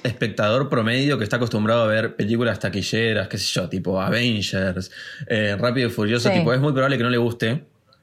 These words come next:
Speaker 1: Es muy probable que no le guste, que se aburra.
Speaker 2: Obviamente, porque al ser un, un, un film independiente, eh, o sea, no, no tiene tanta plata, o sea, no es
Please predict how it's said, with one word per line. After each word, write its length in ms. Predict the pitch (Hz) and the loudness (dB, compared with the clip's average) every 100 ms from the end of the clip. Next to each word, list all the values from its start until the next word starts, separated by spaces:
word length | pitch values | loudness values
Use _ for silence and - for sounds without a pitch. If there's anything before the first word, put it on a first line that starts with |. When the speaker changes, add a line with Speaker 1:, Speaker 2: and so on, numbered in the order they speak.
| _ _ - | _ _ -4
Speaker 1:
Es 120 | 107 | 0
muy 160 | 117 110 | 0 0
probable 220 | 98 98 | 0 0
que 40 | 95 | 0
no 60 | |
le 60 | 95 | 0
guste, 460 | 104 98 117 117 | 0 0 -2 -2
que 80 | 113 | -2
se 100 | 101 | -2
aburra. 560 | 98 120 113 107 127 - - | 0 2 2 2 0 0 2
Speaker 2:
Obviamente, 760 | 277 262 277 247 202 180 175 _ _ _ | 4 4 4 4 2 2 -2 _ _ _
porque 460 | 220 202 196 202 180 | 2 2 4 4 4
al 160 | 208 | 2
ser 160 | 254 269 | 2 2
un, 100 | 240 | 2
un, 600 | 196 214 208 202 190 185 | 0 2 2 2 2 0
un 320 | 175 208 202 | 0 0 2
film 240 | 240 233 226 | 2 2 4
independiente, 880 | 196 175 190 233 233 233 190 170 - | 2 2 4 2 2 2 2 2 2
eh, 600 | 170 165 160 156 151 143 147 - - _ _ _ _ - | 2 2 2 0 0 -2 -6 -10 -20 _ _ _ _ -10
o 80 | 156 | -2
sea, 320 | 151 139 - _ _ | -2 -2 -8 _ _
no, 240 | 170 170 170 | -2 0 0
no 160 | 185 | 0
tiene 240 | 220 226 160 | 0 0 2
tanta 400 | 165 156 160 147 | 2 2 2 2
plata, 320 | 156 147 147 | 2 2 0
o 40 | |
sea, 160 | - 151 | 0 0
no 140 | 160 | 2
es 320 | 185 185 - | 0 -2 -8